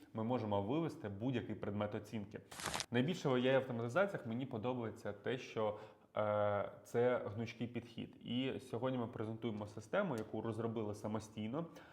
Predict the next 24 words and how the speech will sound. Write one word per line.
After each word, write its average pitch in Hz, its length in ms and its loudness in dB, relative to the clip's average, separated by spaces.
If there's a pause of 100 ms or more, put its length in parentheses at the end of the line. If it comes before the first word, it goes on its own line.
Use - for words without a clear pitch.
(240)
І 151 260 -2
ви 117 140 0
маєте 123 300 0
розуміти, 117 440 -4
що 107 300 0 (220)
абсолютно 127 500 2
всі 104 220 -4
параметри, 110 600 6 (340)
зовнішні 120 560 0
вигляди, 107 460 -2 (100)
дашборди, 110 720 2
метрики, 139 640 0
вони 117 300 -2
адаптуються 113 640 -2
кожного 104 500 0
разу 123 300 2
під 98 240 -8
запит 104 360 0
клієнта. 107 540 -4 (440)
Е, 107 240 4
ми 127 140 2
відрізняємось 131 800 0
персоналізованим 110 840 0
підходом, 190 540 0